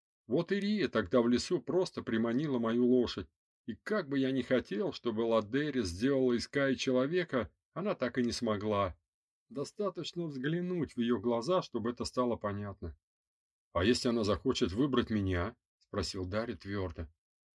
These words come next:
«А если мы все погибнем в битве за перевал, капитан?» «Я сам вот как тебя слышал этого треклятого лаарского шептуна.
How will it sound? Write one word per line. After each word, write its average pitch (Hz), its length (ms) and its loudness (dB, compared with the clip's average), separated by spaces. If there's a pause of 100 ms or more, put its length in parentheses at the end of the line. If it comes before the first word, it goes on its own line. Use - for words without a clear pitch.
(160)
«А 104 100 -2
если 165 240 0
мы 185 100 2
все 180 180 0
погибнем 185 560 -2
в 151 80 -4
битве 175 340 0
за 117 140 2
перевал, 160 420 2
капитан?» 147 600 0 (500)
«Я 170 240 2
сам 202 360 -4
вот 151 220 -2
как 190 240 2
тебя 196 440 0
слышал 143 440 -2
этого 135 240 2
треклятого 165 640 0
лаарского 131 640 4
шептуна. 123 680 -2